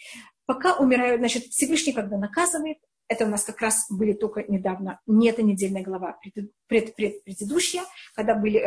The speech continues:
говорилось о проказах. У нас говорится, что Всевышний, начи-, хотя в Туре написано сначала проказы на человека, потом на одежду, потом на дом,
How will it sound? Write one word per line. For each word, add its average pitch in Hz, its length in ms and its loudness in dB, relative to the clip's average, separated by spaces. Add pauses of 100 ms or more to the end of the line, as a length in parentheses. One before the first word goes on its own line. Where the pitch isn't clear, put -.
говорилось 208 460 0
о 196 40 -6
проказах. 339 480 -4 (340)
У 233 60 -2
нас 262 140 6
говорится, 269 240 -4
что 247 140 0
Всевышний, 240 480 -2
начи-, 220 280 2
хотя - 300 -6
в - 120 -8
Туре 247 220 2
написано 226 400 -2
сначала 196 320 -8
проказы 196 480 -8
на 190 100 -10
человека, 214 520 -6 (260)
потом 240 320 2
на 220 80 2
одежду, 220 360 -4
потом 226 280 -8
на 262 100 -2
дом, 427 180 2